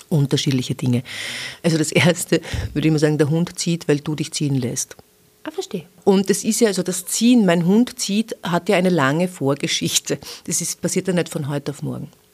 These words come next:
Speaker 1: Das ist ja eine längere, länger dauernde, sich wiederholende Aktion, die der Hund setzt und merkt, er ist erfolgreich damit. Es kann einerseits jetzt wirklich eben sein, wie gesagt, du lässt die ziehen.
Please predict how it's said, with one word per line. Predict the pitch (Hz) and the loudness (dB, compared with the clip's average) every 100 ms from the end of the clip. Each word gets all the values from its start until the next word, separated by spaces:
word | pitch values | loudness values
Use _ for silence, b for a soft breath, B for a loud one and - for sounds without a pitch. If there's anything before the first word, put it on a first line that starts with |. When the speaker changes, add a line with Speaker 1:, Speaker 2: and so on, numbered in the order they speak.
| _ _ _ _ _ _ - | _ _ _ _ _ _ -12
Speaker 1:
Das | 151 | -6
ist | 170 151 | -4 0
ja | 160 156 156 B - | 2 0 -2 B -4
eine | 170 165 - - | -2 -2 -4 -2
längere, | 170 175 175 156 147 143 | 2 4 4 0 -2 -2
länger | 156 160 170 | -2 0 -2
dauernde, | 170 127 156 165 156 151 151 151 b b b b - | -2 0 2 2 2 2 2 -2 b b b b -16
sich | - - 185 190 | -6 -6 -4 -2
wiederholende | 185 170 - 175 175 185 180 185 185 165 202 180 196 B - | 0 0 2 2 4 6 6 6 4 4 6 4 2 B -8
Aktion, | 156 - 160 147 165 | -6 -4 -2 0 -2
die | 165 | -2
der | 143 139 | -4 -4
Hund | 147 147 | -4 -2
setzt | 147 175 - | -2 -2 -2
und | 156 147 | -6 -2
merkt, | 143 139 - | -2 -2 -2
er | 151 | -4
ist | 151 - | -4 -6
erfolgreich | - 160 135 - 123 120 - | -10 -6 -6 -6 -10 -10 -6
damit. | 123 107 - B B | -4 -4 -8 B B
Es | - - | -8 0
kann | 185 170 | 2 2
einerseits | - 147 151 165 156 151 | 2 2 2 2 -2 -4
jetzt | 160 | -4
wirklich | 165 170 165 | -2 -2 -2
eben | 165 | -2
sein, | - 139 139 175 - - _ | -2 0 0 0 -4 -18 _
wie | 156 | -8
gesagt, | - 139 | -8 -8
du | 156 | -2
lässt | 151 147 - | 0 0 -4
die | |
ziehen. | 143 - 147 254 | -6 -2 2 0